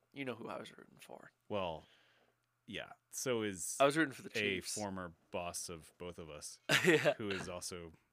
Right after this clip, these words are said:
Speaker 2: a T-, he's a T B twelve fan.
Speaker 1: Oh, yeah.
Speaker 2: And
Speaker 1: Yep.
Speaker 2: so I knew who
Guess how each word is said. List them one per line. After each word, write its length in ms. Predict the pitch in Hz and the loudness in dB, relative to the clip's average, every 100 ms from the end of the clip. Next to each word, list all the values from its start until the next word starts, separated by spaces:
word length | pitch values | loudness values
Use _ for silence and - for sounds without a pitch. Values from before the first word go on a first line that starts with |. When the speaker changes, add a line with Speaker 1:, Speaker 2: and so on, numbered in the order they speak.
| - | -10
Speaker 2:
a 100 | 92 | -8
T-, 220 | - - | -8 -8
he's 180 | 139 160 | -4 -2
a 60 | 147 | -2
T 180 | - | -4
B 120 | 131 120 | -4 -4
twelve 320 | - 135 127 | 0 2 2
fan. 380 | - 87 78 80 _ _ _ _ _ - | 0 -2 -4 -10 _ _ _ _ _ 10
Speaker 1:
Oh, 260 | 139 147 | 12 12
yeah. 400 | 143 143 147 123 85 - 107 | 10 10 10 8 2 -8 -4
Speaker 2:
And 360 | 101 98 87 | -2 -2 0
Speaker 1:
Yep. 240 | 135 139 143 151 | 6 6 6 -4
Speaker 2:
so 200 | - 104 | -4 0
I 100 | 98 | 2
knew 160 | 101 101 | 0 -4
who 140 | 95 | -6